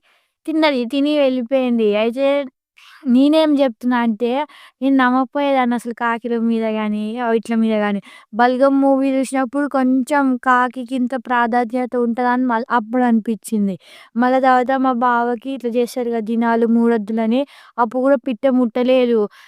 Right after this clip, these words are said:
అయితే మనశ్శాంతి లేని వాళ్ళే పిట్ట ముట్టారంట, అందుకే ముట్టలేరు, ముట్టలేరు అని చాలామంది అన్నారు. మళ్ళీ ఆయన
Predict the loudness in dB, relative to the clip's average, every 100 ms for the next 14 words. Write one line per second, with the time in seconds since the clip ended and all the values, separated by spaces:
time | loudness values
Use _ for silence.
0 | -12 -6 -2 0 0 0 0 0 0 0
1 | 0 0 0 -2 -4 -6 -2 -2 -2 -2
2 | -2 -2 -4 -4 -2 -2 -2 -2 -2 -2
3 | -4 -4 -4 -6 -6 -4 -2 -2 -2 -2
4 | 0 -2 -2 0 0 0 0 -2 -2 -2
5 | -2 -6 -20 -20 _ -2 0 2 0 -2
6 | -2 0